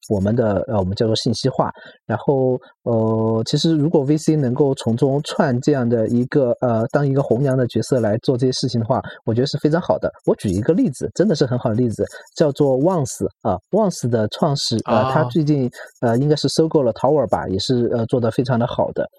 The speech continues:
Speaker 1: 然后他们是做那个任务管理的。其实 Once 的创始人，他以前是在诚信资本当那个投资人，对，然后的，然后他也是通过这种机会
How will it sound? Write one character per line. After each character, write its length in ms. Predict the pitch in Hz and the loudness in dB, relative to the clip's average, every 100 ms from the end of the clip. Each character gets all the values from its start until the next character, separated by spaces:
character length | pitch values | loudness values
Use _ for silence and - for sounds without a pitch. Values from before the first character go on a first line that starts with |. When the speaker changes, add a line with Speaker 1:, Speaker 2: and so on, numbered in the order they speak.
| _ | _
Speaker 1:
然 140 | 110 | -2
后 80 | 113 | -2
他 100 | - | 0
们 120 | 123 | 0
是 160 | 139 120 | 0 -2
做 180 | - 123 | 0 0
那 100 | 123 | 2
个 80 | |
任 160 | 120 120 | 2 0
务 60 | 110 | 0
管 140 | 107 | 0
理 160 | 110 107 | 0 -2
的。 120 | - - - | -2 -6 -6
其 80 | - | 0
实 60 | |
Once 260 | 180 196 - | 0 0 0
的 80 | 117 | -2
创 220 | - 151 | 0 -2
始 180 | - 110 | 0 0
人， 100 | 104 | 0
他 160 | - 160 | 0 0
以 100 | 110 | 0
前 160 | - | -2
是 140 | 107 135 | -2 0
在 160 | 143 | 0
诚 200 | 120 143 | 0 -2
信 160 | 113 143 | 0 -2
资 160 | 139 175 | -2 -2
本 200 | 180 80 - - - | 0 -2 -4 -18 -4
当 280 | 127 120 123 | 0 0 0
那 140 | 139 127 | 0 -2
个 340 | 120 104 101 113 | 0 0 0 -2
投 180 | - 110 | -2 -2
资 200 | - 143 | 0 0
人， 200 | 101 104 _ | 0 -2 _
对， 220 | - 104 - _ | -2 -2 -2 _
然 120 | - 104 | -6 -4
后 380 | - 113 107 113 | -2 0 0 -2
的， 240 | - 95 - _ - | -2 -2 -2 _ -8
然 120 | 123 | -2
后 120 | 139 | -2
他 160 | - 175 | 0 0
也 100 | 135 | 0
是 260 | - 127 113 | -2 -2 -2
通 220 | - 143 | 0 -2
过 260 | 139 139 120 | 0 2 0
这 160 | 120 117 | 0 0
种 180 | 107 104 | 0 -2
机 160 | - | -2
会 280 | 135 143 107 | 0 0 0